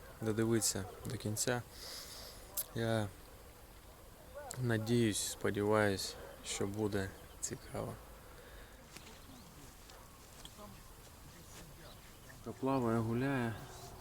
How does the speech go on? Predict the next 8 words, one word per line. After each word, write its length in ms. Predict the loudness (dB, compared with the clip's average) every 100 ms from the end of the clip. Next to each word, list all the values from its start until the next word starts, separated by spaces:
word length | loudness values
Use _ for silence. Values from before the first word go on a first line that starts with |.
| 0
розводи 480 | 2 2 2 6
є 140 | 6 6
на 100 | 4
воді. 300 | 2 2 0 -4 -8 -10 -10 -10 -2
Це 60 | 2
дуже 280 | 4 4
добре. 340 | 6 6 4 2 -2 -8 -10 -10 -10 -12 -10 -10 -10 -12 -12 -12 -10 -12 -10
Спробував 680 | 0 8 10 10 8 6